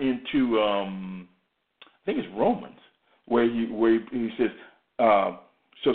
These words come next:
since I'm free from sin, does that mean, from the guilt of sin, does that mean that I'm going to sin more?" And then he says, "God forbid, no." You know, 'cause, uh,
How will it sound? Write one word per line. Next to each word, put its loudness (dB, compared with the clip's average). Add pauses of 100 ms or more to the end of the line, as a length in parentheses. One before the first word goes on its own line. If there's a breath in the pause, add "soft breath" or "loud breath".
since -2
I'm 0
free -4
from -4 (120)
sin, -4 (200 loud breath)
does -4
that 0
mean, -4 (100)
from 2
the 0
guilt -2
of -18
sin, -4 (240 loud breath)
does -6
that 2
mean 2
that -4
I'm -2
going -6 (100)
to -8 (460 soft breath)
sin 4
more?" 2 (360)
And -2
then 2
he -8
says, -6
"God 0
forbid, -6
no." -10 (360)
You -6
know, -6
'cause, -10 (380 soft breath)
uh, -2